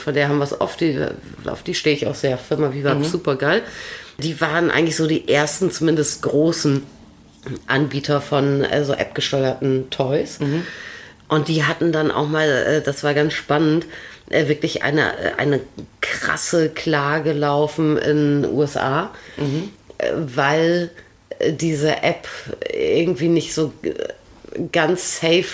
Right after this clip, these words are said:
Speaker 1: war. Also Hacker konnten das hacken, aber ich meine, Hacker können alles, Hacker können die Bundesbank hacken im Zweifel, weißt du?
Speaker 2: Ja.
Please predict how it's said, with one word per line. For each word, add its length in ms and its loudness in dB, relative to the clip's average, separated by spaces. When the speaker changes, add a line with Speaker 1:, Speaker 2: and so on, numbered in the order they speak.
Speaker 1:
war. 320 2
Also 240 2
Hacker 380 0
konnten 320 0
das 180 -2
hacken, 240 0
aber 160 2
ich 100 -2
meine, 160 2
Hacker 200 0
können 220 0
alles, 280 2
Hacker 280 0
können 220 0
die 80 2
Bundesbank 640 2
hacken 240 0
im 180 2
Zweifel, 460 0
weißt 240 0
du? 100 2
Speaker 2:
Ja. 280 0